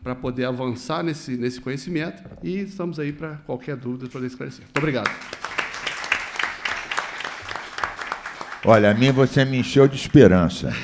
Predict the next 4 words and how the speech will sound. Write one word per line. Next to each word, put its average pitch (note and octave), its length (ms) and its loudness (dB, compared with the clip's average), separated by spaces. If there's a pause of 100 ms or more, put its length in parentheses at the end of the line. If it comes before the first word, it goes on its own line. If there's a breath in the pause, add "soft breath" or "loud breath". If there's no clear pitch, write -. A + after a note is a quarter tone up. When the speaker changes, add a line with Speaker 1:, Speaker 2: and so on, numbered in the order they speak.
(520)
Speaker 1:
<laughs> D#3 800 -12
Speaker 2:
Eu B2 140 6
queria, B2+ 720 2 (300)
é, E2+ 540 0